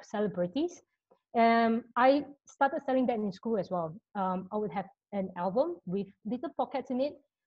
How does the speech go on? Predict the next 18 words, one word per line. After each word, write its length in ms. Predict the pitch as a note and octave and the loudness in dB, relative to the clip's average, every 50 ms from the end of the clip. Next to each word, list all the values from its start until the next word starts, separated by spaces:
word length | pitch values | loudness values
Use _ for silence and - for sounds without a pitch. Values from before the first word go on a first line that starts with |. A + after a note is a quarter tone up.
| _ _ - | _ _ -6
um, 260 | A3 G#3 G#3 G#3 G#3 F#3 | -4 -2 -2 -2 -2 -2
that 100 | G#3 G3 | -4 -4
would 80 | F3 | -4
hold 280 | F3+ - A#3 A#3 B3 A#3+ | -4 0 0 2 2 2
all 100 | A#3 A3+ | 2 0
my 120 | A3+ G#3+ F#3+ | 0 0 -4
stocks. 520 | F3+ - - G#3+ A#3 - - _ _ - _ _ _ _ _ _ _ - | -6 -8 -6 -6 -6 -6 -8 _ _ -20 _ _ _ _ _ _ _ -8
And 480 | G#3 G3+ G3+ G3+ G3+ G3+ G3+ G3 G3+ G3+ - - - | -6 -4 -4 -2 -2 -2 -4 -4 -6 -8 -8 -6 -4
I 100 | G3 A3 | -2 0
always 240 | G#3+ A#3 C4 C4+ C4 A#3+ | 2 4 2 2 2 -2
have 100 | G3+ F#3+ - | -8 -8 -8
extra 360 | - G3+ - - - A3+ A3+ | -10 -10 -8 -6 -4 -2 -2
stocks 440 | A3 - - - G#3+ A3+ A3+ A3+ - - | -2 -4 -4 -2 0 0 0 -2 -6 -4
of, 220 | - G3 F#3+ F3+ F#3 - | -2 0 0 0 -2 -4
um, 280 | F#3+ F3 F3 F3 F3+ F3+ - | -4 -2 -2 -2 -4 0 2
famous 260 | A#3+ A#3+ B3 A#3+ F#3 | 4 4 4 2 0
bands, 720 | - - G#3+ G#3 G#3 G#3+ G#3+ G#3+ G#3+ G#3+ G#3+ G#3 G#3 - - | 0 -2 0 0 0 0 0 -2 -2 -2 -2 -4 -6 -8 -8
singers, 460 | - A3 G#3 G#3 G#3 G#3 G3+ G#3 F#3+ | -6 -4 -2 -2 -2 -2 -2 -2 -4